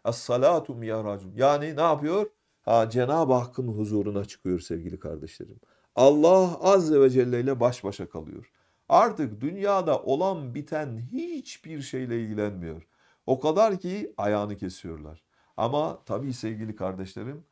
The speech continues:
hiçbir şey yok. Cerrahi bir müdahale, narkoz vesaire falan yok. E, dolayısıyla o ameliyat bittiği zaman, e, Urve ibn Zübeyir baygın bir vaziyette yere düşüyor.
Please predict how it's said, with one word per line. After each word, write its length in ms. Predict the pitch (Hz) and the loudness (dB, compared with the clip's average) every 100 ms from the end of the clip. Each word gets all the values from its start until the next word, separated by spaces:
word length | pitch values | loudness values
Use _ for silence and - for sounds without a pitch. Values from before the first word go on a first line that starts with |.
| _ _ _ | _ _ _
hiçbir 340 | 107 107 - 101 | -12 -12 -10 -12
şey 240 | - 110 | -10 -10
yok. 260 | 151 156 117 _ | -8 -8 -10 _
Cerrahi 520 | 104 98 98 98 98 | -8 -6 -4 -6 -8
bir 120 | 104 | -12
müdahale, 800 | 95 92 98 98 98 98 98 95 | -12 -10 -8 -4 -4 -4 -8 -8
narkoz 580 | 101 98 107 95 98 92 | -8 -8 -10 -14 -14 -12
vesaire 460 | 90 - 85 95 | -12 -10 -12 -12
falan 300 | 95 - 117 | -12 -10 -10
yok. 320 | 151 196 - _ _ _ _ 78 | -4 -4 -4 _ _ _ _ -12
E, 100 | 101 | -6
dolayısıyla 720 | 123 135 135 160 156 151 151 _ _ _ _ _ - | 0 0 0 -2 0 -2 -2 _ _ _ _ _ 10
o 280 | 190 208 - | 10 10 6
ameliyat 600 | 135 151 160 160 139 - | 6 8 8 8 6 4
bittiği 360 | 143 139 185 175 | -6 -4 -4 4
zaman, 520 | 139 135 165 190 196 _ _ _ - | 6 8 6 4 -4 _ _ _ 4
e, 340 | 104 107 104 101 95 - | 8 10 10 8 0 0
Urve 300 | 113 135 135 | 4 4 6
ibn 380 | 131 131 113 113 | 4 2 -4 -2
Zübeyir 540 | 104 104 107 127 139 95 | -4 -2 4 4 4 4
baygın 480 | 104 107 127 131 | 4 4 0 -2
bir 100 | 110 | -2
vaziyette 540 | 98 95 95 95 92 113 | 0 2 0 -2 -2 -4
yere 280 | 95 87 82 | -2 -2 -6
düşüyor. 460 | - 87 87 _ | -10 -14 -16 _